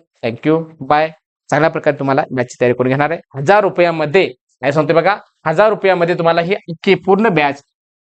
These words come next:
लेखा व कोशागार विभागाची देणार आहे. त्यामुळे सगळ्यांनी काय करा, ज्याचं ज्याचं पदवी झालेलं आहे आणि टायपिंग झालेलं आहे,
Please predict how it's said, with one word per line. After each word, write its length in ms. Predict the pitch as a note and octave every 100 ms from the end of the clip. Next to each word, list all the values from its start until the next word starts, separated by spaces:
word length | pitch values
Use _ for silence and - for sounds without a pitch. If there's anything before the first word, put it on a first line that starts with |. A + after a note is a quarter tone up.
| -
लेखा 320 | C3+ C#3+ F3+
व 60 | F#3+
कोशागार 380 | G3 D#3 D3 C#3+
विभागाची 560 | C3 C3+ C3+ F3+ F#3 - _ -
देणार 280 | C#3 D#3 D#3+
आहे. 260 | D#3 E3
त्यामुळे 560 | E3 _ - D3 D#3+ E3 D#3+ _ _ _
सगळ्यांनी 380 | - B2+ D3+ E3
काय 180 | C#3+ C#3
करा, 260 | C3 D3 - _ _ -
ज्याचं 300 | - - G3
ज्याचं 340 | D#3+ D3+ D#3
पदवी 500 | D#3 G3 A3 E3 C3 C3 _ -
झालेलं 360 | C#3+ D#3+ F#3 F#3
आहे 200 | E3 F#3 _ _ _ _ _ -
आणि 160 | G3 G#3+
टायपिंग 360 | D#3 D3 C#3+
झालेलं 280 | B2+ B2+ C3+
आहे, 160 | C3